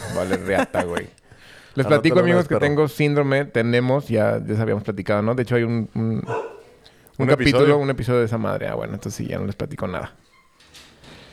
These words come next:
Speaker 2: Bueno, creemos que tenemos A D H D, que es déficit de atención e hiperactividad.
Speaker 1: Hipe-, a ver, ¿dónde está?
Speaker 2: Anótale, perro. No, ¿quién vergas llegó?
Speaker 1: Podcast,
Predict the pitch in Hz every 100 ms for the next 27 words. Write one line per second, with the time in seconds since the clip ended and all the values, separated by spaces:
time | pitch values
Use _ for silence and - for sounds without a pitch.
0 | - - - - - - - 104 104 120
1 | 143 180 - 123 127 123 107 110 104 -
2 | 92 82 76 - - - - 92 92 98
3 | - - _ _ _ _ - _ _ -
4 | - _ _ _ _ _ _ _ _ _
5 | _ 98 113 123 110 117 104 104 101 95
6 | 110 107 110 - 98 98 92 - 90 85
7 | 80 - _ _ _ _ _ - - _
8 | 196 196 156 131 - - - - - _
9 | - 104 92 - 73 - - _ _ _
10 | - 120 - - 101 123 143 113 123 95
11 | 95 104 - 131 135 147 156 135 113 101
12 | - - _ - _ _ _ _ - 123
13 | 113 139 135